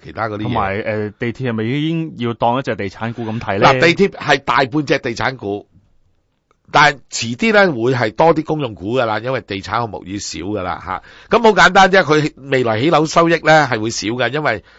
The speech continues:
Speaker 1: 佢已經有啲 project 咧就唔再用地嚟到補償㗎啦。誒，租金收入係會跌嘅，咁所以咧，誒，所有收租啊、地產嘅嘢咧，全部都係咁㗎啦，下。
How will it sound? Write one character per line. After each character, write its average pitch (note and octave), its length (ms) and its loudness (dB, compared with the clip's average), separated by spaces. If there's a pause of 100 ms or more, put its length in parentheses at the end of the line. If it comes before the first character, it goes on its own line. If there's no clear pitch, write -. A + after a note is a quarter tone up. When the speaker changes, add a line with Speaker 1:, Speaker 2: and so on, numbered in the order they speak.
(100)
Speaker 1:
佢 D3 120 0
已 D3+ 160 -4
經 F3+ 100 -4
有 D#3 120 0
啲 E3+ 100 0
project D#3+ 400 0
咧 B2+ 100 0
就 A#2+ 120 -2
唔 F2+ 180 -14
再 B2 160 0
用 G#2 220 -6
地 - 180 -2
嚟 G2+ 240 -2
到 G#2+ 100 -4
補 G#2 260 -8
償 F2 240 -6
㗎 F2 120 -4
啦。 F#2+ 160 0 (420)
誒， D3+ 400 0
租 A#3+ 260 4
金 A3 180 4
收 G#3+ 180 4
入 F#3+ 80 6
係 B2 240 0
會 A2+ 140 -2
跌 A2+ 180 -10
嘅， G2+ 260 -4 (140)
咁 A#3+ 180 -2
所 E3+ 380 4
以 G3 180 0
咧， F3 220 4 (260)
誒， C3 220 4
所 D#3+ 200 2
有 G3 120 6
收 G#3 360 4
租 G3+ 200 6
啊、 E3 160 8
地 C#3 220 0
產 B2 240 0
嘅 D#3+ 140 -2
嘢 A2+ 200 -2
咧， C#3+ 160 0
全 G#2 260 -8
部 G2 140 -6
都 C#3 200 -4
係 A2+ 140 -6
咁 E2+ 160 -10
㗎 G2+ 100 -8
啦， E2 220 -10
下。 E2 160 -10